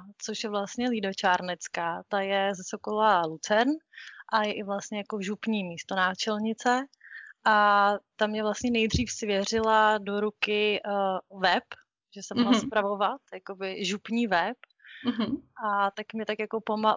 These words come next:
Speaker 1: pomaloučku mě tak jako mezi se-, mezi sebe jako přijímali. No a to, to cvičení s těma dětma, to vlastně tam, tam mě do toho, eh, nebo tam, kam se mám obrátit, tak to taky vlastně byla Lída, ta mě nasměřovala.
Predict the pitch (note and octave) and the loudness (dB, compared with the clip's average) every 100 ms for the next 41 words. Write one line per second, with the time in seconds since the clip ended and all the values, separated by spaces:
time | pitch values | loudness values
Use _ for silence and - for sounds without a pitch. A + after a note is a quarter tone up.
0 | - A3+ A#3+ C4 B3+ A#3+ - - A#3+ A#3+ | 2 0 4 6 6 2 -6 -4 -2 0
1 | A3+ G#3+ G#3+ A3+ G3+ G#3 - A3 G#3+ G#3+ | 0 -4 -2 -2 -2 -2 -4 -2 -2 -2
2 | - G#3 G#3 A#3+ G3+ _ _ - - G3+ | -2 0 2 0 -6 _ _ -4 -2 -2
3 | F#3 A3+ A3 G#3+ B3 D4 _ _ - - | 2 4 6 6 4 2 _ _ -20 -18
4 | - A3 A3+ A3+ A3 G#3 _ _ - G#3+ | -8 0 2 4 2 0 _ _ 0 4
5 | G3+ G3+ G3 G3+ _ A#3 A3 A3 G#3+ G#3 | 6 6 6 4 _ 0 2 4 2 0
6 | - A#3 - A#3 A3+ A3+ - B3 A#3 G#3+ | 0 -4 -2 -4 -2 -2 0 2 2 2
7 | A#3 A#3 A#3 A3 G#3+ A#3+ A3+ A3+ - A3 | 2 2 2 0 0 -2 -2 -4 -2 -2
8 | A3 A3 A3 G#3+ G#3+ A3 G3 A3+ A3+ A3+ | -2 0 0 0 -2 -2 2 4 6 4
9 | - G3+ G3 F#3+ F#3+ G3+ F#3+ - G3+ G#3 | 2 2 2 0 -4 -8 -6 0 0 0
10 | G#3 G3 A3+ G#3+ G#3 G3 - B2 G#3+ G3 | -4 -2 0 0 -2 -8 -12 -10 -2 4
11 | G#3+ A3 C#4 C#4+ - G#3+ - G3 - F#3+ | 4 4 0 -6 -4 -8 -6 -8 -8 -8
12 | F#3 G#3+ G#3+ G#3+ A3 A#3 A#3 G3+ F3+ - | -8 -2 0 0 0 -4 -4 -6 -6 -8
13 | G#3+ G#3 A#3+ B3+ C4 | -6 -4 0 2 2